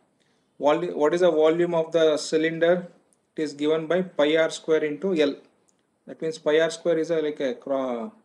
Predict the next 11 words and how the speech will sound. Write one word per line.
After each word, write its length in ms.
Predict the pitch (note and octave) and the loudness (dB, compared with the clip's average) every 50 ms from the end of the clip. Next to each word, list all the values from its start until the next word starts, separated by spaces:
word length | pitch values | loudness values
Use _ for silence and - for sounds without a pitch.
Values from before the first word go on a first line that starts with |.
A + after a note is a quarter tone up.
| _ _ _ _ _ _ _ _ _ _ _ _ _ _ _ _ _ _ _ _ _ _ _ - | _ _ _ _ _ _ _ _ _ _ _ _ _ _ _ _ _ _ _ _ _ _ _ -10
a 80 | D#3+ D3 | -10 -4
cross 300 | - C#3 C#3 C#3+ C#3 - | -2 0 0 0 0 -2
section 320 | D#3+ D3+ - - D#3+ D3+ | -2 -4 -4 -6 -6 -4
area, 420 | D3+ D3 C3+ C3 B2+ C3 C#3+ D#3+ F3 - _ _ _ _ _ _ _ _ _ _ _ - | -2 -2 0 0 0 0 -2 -4 -8 -14 _ _ _ _ _ _ _ _ _ _ _ -18
huh? 140 | C#3+ D#3 G3 G#3+ F#3 - _ _ _ _ _ _ _ _ _ _ _ _ _ _ _ _ _ _ _ _ _ _ _ _ _ _ _ _ _ _ | -16 -14 -14 -14 -16 -18 _ _ _ _ _ _ _ _ _ _ _ _ _ _ _ _ _ _ _ _ _ _ _ _ _ _ _ _ _ _
A 60 | - D3+ | -20 -6
cross 280 | - - C#3+ C#3+ C#3+ | 0 0 0 2 0
section 320 | - E3 - - - D#3+ D#3+ | -2 -4 -6 -6 -6 -4 -2
area 220 | D#3 D3+ D#3+ D#3 | 0 0 0 0
into 440 | D3+ D3 D3 C#3 - F#3 G#3 B3+ - - - C#3 | 0 -2 -4 -4 -4 -4 -4 -6 -8 -12 -8 -6
L. 220 | C#3 B2+ A2+ | -4 -4 -6